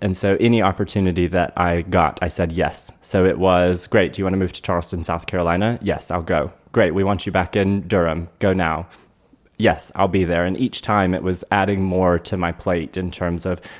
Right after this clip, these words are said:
volume, team size, experience. I stepped into then Aventura, which at the time I took it was one of their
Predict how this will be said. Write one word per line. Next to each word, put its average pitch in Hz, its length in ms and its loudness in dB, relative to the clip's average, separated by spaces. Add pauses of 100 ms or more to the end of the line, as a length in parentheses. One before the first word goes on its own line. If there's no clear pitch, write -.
volume, 117 640 2 (100)
team 101 300 0
size, 87 460 -2
experience. 92 960 -4 (280)
I 107 140 2
stepped - 440 0
into 104 520 0
then 95 400 2
Aventura, 98 640 0
which 113 260 -4
at 95 160 -6
the 98 80 -2
time 90 640 0 (360)
I 135 180 2
took 87 260 -4
it 82 160 -2
was 92 160 -2
one 92 120 2
of 90 100 -2
their 87 420 0